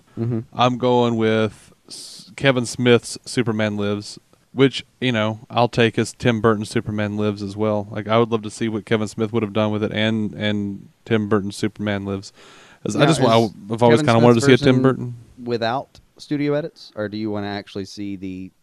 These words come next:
Speaker 1: uh, the, what is it now? I, I can't even remember how those words go together.
Speaker 2: Well, I can read
Speaker 1: Alien
Speaker 2: the script.
Speaker 1: Space Dog.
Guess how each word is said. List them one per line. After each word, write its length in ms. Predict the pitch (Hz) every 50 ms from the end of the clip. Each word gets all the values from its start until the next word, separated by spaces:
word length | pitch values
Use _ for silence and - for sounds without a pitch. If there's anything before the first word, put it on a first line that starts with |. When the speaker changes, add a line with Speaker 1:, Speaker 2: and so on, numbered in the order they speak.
| -
Speaker 1:
uh, 200 | 92 87 80 69 64 62 _ _ -
the, 200 | 95 98 90 82 - -
what 140 | 95 101 87
is 80 | 107
it 120 | 113 101 - -
now? 220 | 107 107 110 123 135 _
I, 100 | 135 110
I 160 | 101 - - 107
can't 160 | _ - 104 101
even 140 | 101 98
remember 240 | 98 95 101 98 98
how 140 | 92 104 98
those 180 | 98 101 92 101
words 320 | 98 98 95 90 90 -
go 100 | - 87
together. 360 | 80 90 85 90 85 85 87 - _ _ _ _ _ _ _ - - -
Speaker 2:
Well, 260 | 135 180 180 - - -
I 120 | 170 190
can 200 | - 175 147 131
read 100 | 135 160 165
Speaker 1:
Alien 240 | 156 156 139 131 123
Speaker 2:
the 40 | 135
script. 100 | 139 113 123
Speaker 1:
Space 180 | 107 98 -
Dog. 320 | - 104 87 82 78 -